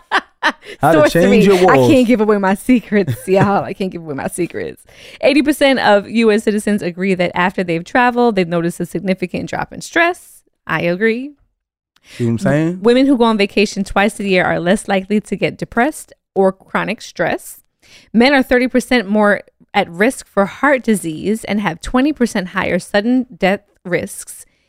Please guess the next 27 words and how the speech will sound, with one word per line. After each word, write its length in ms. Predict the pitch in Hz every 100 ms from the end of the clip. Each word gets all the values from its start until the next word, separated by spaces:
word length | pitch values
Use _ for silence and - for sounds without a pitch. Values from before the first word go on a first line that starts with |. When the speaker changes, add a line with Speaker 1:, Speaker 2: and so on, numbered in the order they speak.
| _
Speaker 1:
if 180 | 196 190
they 140 | 185
don't 340 | 175 190 208 -
take 220 | - -
a 40 |
yearly 320 | 202 151 180
vacay. 540 | 220 147 - - 214 277 _
See, 160 | 277
babe, 200 | 285 330
this 100 | 269
is 40 | 262
about 80 | 302
to 20 |
be 60 | 262
something 220 | 277 254
you 40 |
gotta 180 | 269 165
clock 360 | - 240 247 -
out. 300 | 214 240 - _ _ _ _
Speaker 2:
You 80 | 120
do 100 | 117
it 20 |
Speaker 1:
Clock 80 | 277
Speaker 2:
for 40 | 113
my 120 | 107
Speaker 1:
out. 40 |
Speaker 2:
health. 340 | 110 107 101